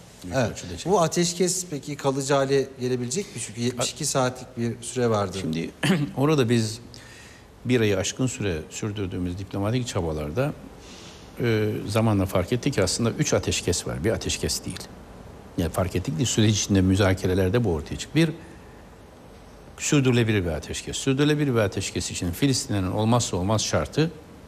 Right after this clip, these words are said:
Speaker 1: ablukanın kalkması. Ambargonun kalkması.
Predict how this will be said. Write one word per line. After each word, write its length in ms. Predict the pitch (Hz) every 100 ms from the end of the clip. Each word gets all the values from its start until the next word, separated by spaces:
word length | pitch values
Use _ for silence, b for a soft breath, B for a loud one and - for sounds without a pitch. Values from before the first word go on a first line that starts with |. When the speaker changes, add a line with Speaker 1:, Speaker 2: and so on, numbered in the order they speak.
| - - - - - - -
Speaker 1:
ablukanın 400 | 120 107 110 123
kalkması. 500 | 117 80 - - - - - - - - - - - - - - -
Ambargonun 520 | 110 92 76 76 110
kalkması. 500 | 98 - - - -